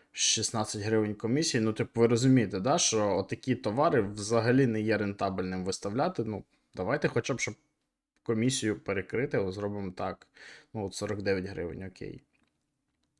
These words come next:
Бо це просто жесть. Так, е,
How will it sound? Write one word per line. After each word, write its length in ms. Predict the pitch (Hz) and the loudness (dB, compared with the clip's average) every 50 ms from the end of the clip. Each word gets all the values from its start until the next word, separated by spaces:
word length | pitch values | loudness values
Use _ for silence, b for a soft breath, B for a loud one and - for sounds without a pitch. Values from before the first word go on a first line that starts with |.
| - - - - | -20 -20 -16 -12
Бо 480 | 95 92 101 101 101 101 104 101 98 95 | -6 -2 0 2 2 2 2 2 0 -2
це 220 | - - 107 113 107 | -2 -2 -2 -2 -2
просто 440 | - - - 101 95 - - 92 92 | -4 -6 -6 -6 -6 -6 -8 -10 -10
жесть. 400 | 90 90 64 - - - _ _ _ _ _ _ _ _ _ _ _ _ _ _ _ _ _ _ _ _ _ _ _ _ _ _ | -8 -8 -10 -10 -10 -12 _ _ _ _ _ _ _ _ _ _ _ _ _ _ _ _ _ _ _ _ _ _ _ _ _ _
Так, 480 | - 151 147 139 131 117 - _ - - | 6 8 8 8 8 6 2 _ -2 2
е, 500 | 131 127 127 123 123 123 120 120 117 110 | 4 4 6 6 6 6 4 4 2 0